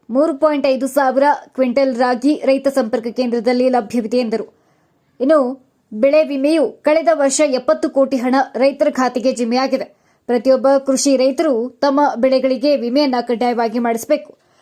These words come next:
ಕೃಷಿ ಇಲಾಖೆ ಅಧಿಕಾರಿಗಳು ಗ್ರಾಮ ಪಂಚಾಯಿತಿ ಮಟ್ಟದಲ್ಲಿ ನಿಗದಿತ ವೇಳಾಪಟ್ಟಿಯಲ್ಲಿ ಬೆಳೆ ಸಮೀಕ್ಷೆ ನಡೆಸಬೇಕು. ಇನ್ನು ಅಧಿಕಾರಿಗಳ ಮಾರ್ಗದರ್ಶನದಲ್ಲಿ ರೈತರೇ ತಮ್ಮ ಸ್ಮಾರ್ಟ್‌ಫೋನ್‌ನಲ್ಲಿ ಬೆಳೆ ಸಮೀಕ್ಷೆ ಆ್ಯಪ್ ಅನ್ನ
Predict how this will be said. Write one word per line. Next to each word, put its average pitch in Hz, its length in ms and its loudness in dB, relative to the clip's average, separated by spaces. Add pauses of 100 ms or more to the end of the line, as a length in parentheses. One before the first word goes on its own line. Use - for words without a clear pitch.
(220)
ಕೃಷಿ 269 240 0
ಇಲಾಖೆ 262 380 0
ಅಧಿಕಾರಿಗಳು 247 800 0 (140)
ಗ್ರಾಮ 294 340 2
ಪಂಚಾಯಿತಿ 285 720 0
ಮಟ್ಟದಲ್ಲಿ 226 760 -2 (200)
ನಿಗದಿತ 277 540 2
ವೇಳಾಪಟ್ಟಿಯಲ್ಲಿ 262 960 0
ಬೆಳೆ 262 280 2
ಸಮೀಕ್ಷೆ 269 440 -2
ನಡೆಸಬೇಕು. 240 560 -4 (320)
ಇನ್ನು 269 120 2
ಅಧಿಕಾರಿಗಳ 302 640 2
ಮಾರ್ಗದರ್ಶನದಲ್ಲಿ 262 880 0
ರೈತರೇ 254 560 0 (340)
ತಮ್ಮ 311 220 2 (540)
ಸ್ಮಾರ್ಟ್‌ಫೋನ್‌ನಲ್ಲಿ 277 1080 0
ಬೆಳೆ 277 400 2
ಸಮೀಕ್ಷೆ 269 420 0
ಆ್ಯಪ್ 254 400 -4
ಅನ್ನ 254 120 0